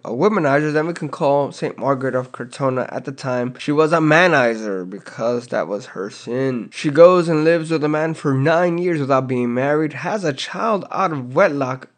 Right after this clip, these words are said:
and one day, her boyfriend goes out walking the dog, and the dog comes back by himself. So Saint Margaret of Cortona went out there to see what was going on. She followed the dog, and she found the body of her deceased lover. And then she thought about her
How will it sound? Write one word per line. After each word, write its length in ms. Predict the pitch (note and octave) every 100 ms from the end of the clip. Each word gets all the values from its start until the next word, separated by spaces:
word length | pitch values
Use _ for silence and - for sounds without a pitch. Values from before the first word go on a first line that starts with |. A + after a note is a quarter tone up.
| -
and 160 | D3+ E3
one 260 | A#3+ G3+
day, 340 | D#3 D3+ G#3 -
her 80 | C3+
boyfriend 480 | D3 G#3 G#3 D#3
goes 240 | D3+ D3 C#3
out 300 | C3 B2+ C3
walking 420 | C3+ F3+ - G3+
the 60 | F3+
dog, 420 | C3+ A#2 A2+ A#2+
and 80 | C#3+
the 40 | C3
dog 300 | C#3+ D3 C#3+
comes 520 | C#3 C3 B2 - -
back 440 | C3+ C#3+ C#3+ -
by 200 | B2+ C3+
himself. 680 | C3 C3+ A#2+ - G#3+ F3 -
So 80 | F3
Saint 180 | F#3
Margaret 300 | E3 G3 G#3+
of 80 | F3+
Cortona 360 | D3+ - F3 D#3
went 220 | F3 G3
out 220 | D3+ D3
there 260 | C3 B2+ A#2+
to 200 | - C3+
see 560 | - - C#4 C4+ G3 -
what 180 | D3+ D#3+
was 140 | C#3
going 320 | D#3+ D3+ D3+
on. 240 | A3 E3 B2+
She 180 | -
followed 420 | C#3 E3 D#3+ G3+ G3
the 100 | D3+
dog, 520 | F3+ A2+ E2+ C#3 G#3+
and 120 | D3+
she 140 | - D#3
found 420 | - E3 F#3 F3
the 40 |
body 580 | C3+ C3 C3 C3 C3 D3+
of 140 | - -
her 340 | - C3+ C3 -
deceased 600 | C3 B2+ - C#3 C3+ -
lover. 500 | C#3+ G3 D#3+ B2 G2
And 200 | B2+ C3+
then 160 | E3
she 440 | - - F3 E3+ F3
thought 200 | F3+ F3+
about 380 | E3 D#3 -
her 180 | - E3+